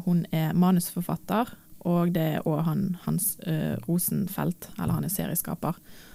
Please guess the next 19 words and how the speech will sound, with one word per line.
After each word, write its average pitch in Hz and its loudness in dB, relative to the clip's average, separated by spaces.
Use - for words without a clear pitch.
Og 180 2
de 190 8
skal 165 2
snakke - 0
med 147 -2
intervjuer 160 0
Henrik 160 -2
Hylland 147 -2
om, 151 2
eh, - -2
hvordan 170 -2
det 151 -2
er - -2
å 175 -4
skape - -2
dette 165 -2
her, 156 0
og 156 0
hvordan 160 -2